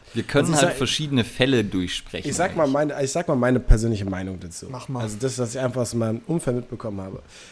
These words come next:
Speaker 2: Ich glaube, dass sie in den letzten paar Jahren einen ganz guten Zulauf erfahren haben und auch eine ganz gute Akzeptanz.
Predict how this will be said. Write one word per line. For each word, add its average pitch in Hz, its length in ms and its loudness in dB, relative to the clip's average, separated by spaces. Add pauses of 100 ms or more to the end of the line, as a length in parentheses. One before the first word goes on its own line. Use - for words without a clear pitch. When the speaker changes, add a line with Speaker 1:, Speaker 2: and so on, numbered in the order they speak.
(160)
Speaker 2:
Ich - 140 -6
glaube, 139 340 0
dass 127 240 -2
sie 123 200 0
in 120 80 0
den 117 100 0
letzten 120 300 -6
paar 113 160 -6
Jahren 117 300 0
einen 113 220 -4
ganz 117 320 -4
guten 117 440 -6
Zulauf 156 380 -4
erfahren 139 420 -4
haben 139 260 -4
und 120 120 -4
auch 101 120 -6
eine 113 100 -6
ganz 110 300 -6
gute 110 200 -8
Akzeptanz. 139 800 -8